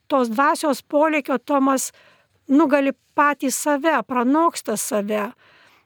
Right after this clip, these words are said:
atsisakydamas savo noro įbesti pirštą į Jėzaus žaizdas.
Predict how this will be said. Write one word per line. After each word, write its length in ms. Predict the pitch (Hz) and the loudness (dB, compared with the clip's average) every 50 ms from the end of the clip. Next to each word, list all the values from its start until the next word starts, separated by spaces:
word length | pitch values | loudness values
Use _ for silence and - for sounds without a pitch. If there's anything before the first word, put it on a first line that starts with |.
| _ _ - | _ _ -8
atsisakydamas 960 | 330 294 - 311 - 302 262 - - 320 311 262 262 247 220 220 214 - - - | -6 -4 -4 -4 -2 -2 -4 -4 -2 -2 0 0 0 0 0 0 -2 -4 -4 -4
savo 200 | 247 220 226 226 | -2 0 0 0
noro 420 | 220 220 247 262 277 285 285 285 285 | 0 2 2 2 2 2 0 -2 -2
įbesti 540 | 403 277 240 202 208 247 233 - - - 269 | -2 -2 -2 -2 -2 -4 -4 -4 -6 -10 -10
pirštą 400 | - - 247 226 208 - - 262 | -6 -6 -6 -4 -6 -6 -6 -4
į 80 | 247 233 226 247 | -4 -2 0 0
Jėzaus 380 | 247 220 233 247 233 214 - | -2 -2 -2 -4 -4 -4 -2
žaizdas. 560 | 240 226 226 220 208 190 214 233 285 285 - | -4 -4 -4 -6 -6 -6 -4 -4 -6 -6 -10